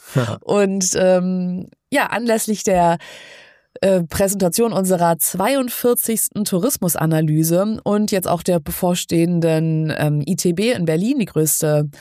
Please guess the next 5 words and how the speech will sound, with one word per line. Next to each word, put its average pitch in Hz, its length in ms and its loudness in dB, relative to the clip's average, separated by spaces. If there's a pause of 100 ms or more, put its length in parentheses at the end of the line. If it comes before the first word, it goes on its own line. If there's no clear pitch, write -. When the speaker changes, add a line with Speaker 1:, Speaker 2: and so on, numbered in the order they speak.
Speaker 2:
Tourismusmesse 220 800 -2
Deutschlands. 196 640 -2 (480)
Speaker 1:
Weltweit. 123 540 2 (120)
Speaker 2:
Ähm, 175 100 2
weltweit, 208 580 0